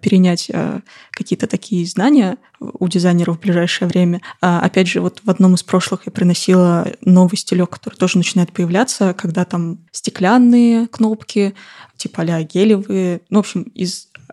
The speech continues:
как бы реальных объектов и материалов сделанные контролы. Там тоже очень сильно нужно будет знать все, все вот эти вот нюансы и про свет, и про тень, и про рефлекты, как они работают, и про поверхности.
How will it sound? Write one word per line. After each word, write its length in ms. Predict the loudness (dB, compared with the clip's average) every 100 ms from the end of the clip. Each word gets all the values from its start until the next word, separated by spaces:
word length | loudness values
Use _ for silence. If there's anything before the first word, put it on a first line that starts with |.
| -10
как 280 | -4 0 0
бы 260 | 0 -2 -6 -6
реальных 460 | 0 2 2 0
объектов 580 | -4 -2 -4 -4 -10 -12 -6
и 100 | -4
материалов 500 | -4 -2 -4 -4 -8
сделанные 560 | -8 -8 -6 -6 -8 -10
контролы. 480 | -8 -6 -4 -6 -8 _
Там 340 | -2 0 0 -2 _ _ _
тоже 280 | 0 2 0
очень 340 | -2 -2 -2
сильно 360 | -6 -2 0 2
нужно 360 | 2 0 0 -4
будет 260 | -2 -6
знать 260 | -4 -6 -6
все, 340 | -6 -2 -2 -2
все 160 | -4
вот 140 | -4 -4
эти 180 | -6 -4
вот 200 | -4 0
нюансы 460 | 0 -2 -6 -6
и 20 |
про 180 | -6 -6
свет, 320 | -6 0 0
и 60 | 0
про 160 | -4 -10
тень, 340 | -2 4 4 2
и 100 | -2
про 460 | -4 -4 -2 -4
рефлекты, 520 | -4 -2 -2 -2 -4
как 220 | -8 -4 -2
они 140 | 0
работают, 420 | 0 -4 -6 -8
и 20 |
про 140 | -8 -6
поверхности. 720 | -4 0 0 0 -4 -4